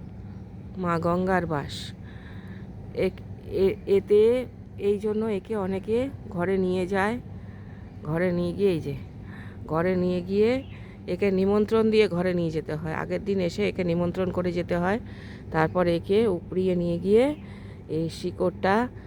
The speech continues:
কিছুটা কেটে মা লক্ষ্মীর কাছে রাখে, আর, উম, বাকি অংশটা পুড়ায়, পুড়িয়ে, কর্পূর দিয়ে পুড়িয়ে, ঘটের মধ্যে ভরে,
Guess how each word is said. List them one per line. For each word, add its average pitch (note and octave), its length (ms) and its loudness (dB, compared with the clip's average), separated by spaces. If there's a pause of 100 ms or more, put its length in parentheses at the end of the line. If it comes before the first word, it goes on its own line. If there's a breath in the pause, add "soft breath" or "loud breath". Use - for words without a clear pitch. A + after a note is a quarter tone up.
(220 loud breath)
কিছুটা F3+ 380 0
কেটে F3+ 320 0
মা D#3+ 240 2
লক্ষ্মীর F3 380 0
কাছে E3+ 280 -2
রাখে, F#3+ 500 2 (640 loud breath)
আর, D3 540 -4 (400)
উম, D#3+ 300 -4 (840)
বাকি E3+ 360 2
অংশটা F3+ 600 0 (800 loud breath)
পুড়ায়, F#3+ 440 0 (100)
পুড়িয়ে, F#3 560 2
কর্পূর F#3 380 0
দিয়ে F3+ 220 0
পুড়িয়ে, G3+ 640 2 (720 loud breath)
ঘটের E3+ 320 2
মধ্যে F3 320 2
ভরে, F#3+ 480 2